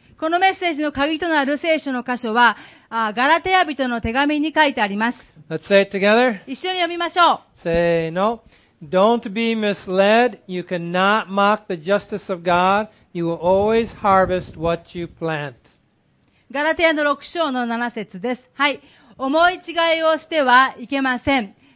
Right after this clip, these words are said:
Speaker 1: 神は侮られるような方ではありません。人は種をまけば、その刈り取りもすることになります。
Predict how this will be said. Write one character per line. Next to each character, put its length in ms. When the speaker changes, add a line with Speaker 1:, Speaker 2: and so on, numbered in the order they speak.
Speaker 1:
神 340
は 360
侮 340
ら 120
れ 140
る 100
よ 120
う 40
な 120
方 260
で 140
は 320
あ 100
り 100
ま 140
せ 180
ん。 160
人 220
は 260
種 340
を 120
ま 160
け 140
ば、 280
そ 160
の 160
刈 160
り 120
取 180
り 40
も 200
す 180
る 140
こ 140
と 140
に 160
な 140
り 140
ま 120
す。 220